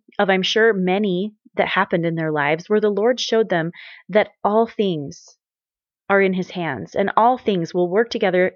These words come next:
for their good, and all things will culminate in the fulfillment of every blessing that they had been promised.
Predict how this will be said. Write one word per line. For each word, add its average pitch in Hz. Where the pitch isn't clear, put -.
for 220
their 214
good, 156
and 160
all 208
things 214
will 220
culminate 226
in 196
the 196
fulfillment 214
of 180
every 214
blessing 190
that 180
they 175
had 175
been 170
promised. -